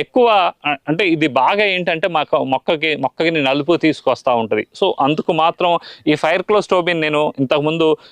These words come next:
ఇచ్బాన్ కంపెనీ వాళ్ళది చౌకీదార్ చెప్పేవాడిని. అదేంటి అంటే తొమ్మిది వందల రూపాయల వరకు కూడా ప్రైస్ పడడం అయితే జరుగుతుంది. అంటే నాకు ఇప్పుడు టైచీ అనేది ఒక ఏడు వందల రూపాయల వరకు కూడా మనకి,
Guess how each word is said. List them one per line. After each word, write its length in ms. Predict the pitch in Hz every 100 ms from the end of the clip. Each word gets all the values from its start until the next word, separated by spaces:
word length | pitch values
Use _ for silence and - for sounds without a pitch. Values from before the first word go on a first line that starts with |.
| - 147
ఇచ్బాన్ 300 | 180 202 185
కంపెనీ 300 | 175 156 160
వాళ్ళది 260 | 151 147 -
చౌకీదార్ 440 | 165 170 185 139 -
చెప్పేవాడిని. 380 | 107 113 107 120
అదేంటి 380 | 135 160 165 160
అంటే 180 | 143 160
తొమ్మిది 340 | 165 160 165
వందల 180 | 165 170
రూపాయల 320 | 160 151 143
వరకు 240 | 131 123 139 131
కూడా 100 | 131
ప్రైస్ 320 | 123 123 -
పడడం 220 | 117 113 113
అయితే 120 | 107
జరుగుతుంది. 380 | 104 101 98 120
అంటే 140 | 127 175 - - - 147
నాకు 160 | 160
ఇప్పుడు 240 | 170 165 160 139 _ _ _ -
టైచీ 320 | 185 208 226 202
అనేది 380 | 196 180 170 -
ఒక 320 | 139 151 139 143 135
ఏడు 160 | 147 165
వందల 160 | 170
రూపాయల 360 | 165 165 147 143
వరకు 260 | 143 - 135 131
కూడా 180 | 131 123
మనకి, 400 | 113 117 123 117